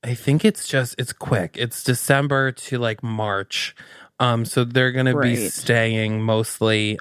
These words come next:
Speaker 1: on the couch.
Speaker 2: Mm, mm-hmm.
Speaker 1: It's one cousin. They're in a throuple, so it's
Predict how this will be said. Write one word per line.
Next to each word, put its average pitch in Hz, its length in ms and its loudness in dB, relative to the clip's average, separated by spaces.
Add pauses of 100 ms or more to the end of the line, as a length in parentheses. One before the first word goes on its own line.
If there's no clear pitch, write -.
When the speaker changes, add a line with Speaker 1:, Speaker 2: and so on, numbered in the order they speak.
(120)
Speaker 1:
on 110 260 0
the 104 80 -4
couch. - 640 -4 (220)
Speaker 2:
Mm, 175 580 -4 (140)
mm-hmm. 180 760 4
Speaker 1:
It's 147 160 2
one 156 280 4
cousin. 123 360 -2
They're 120 140 2
in 123 80 2
a 113 80 -2
throuple, 104 480 -4
so 117 480 -2 (120)
it's - 340 -18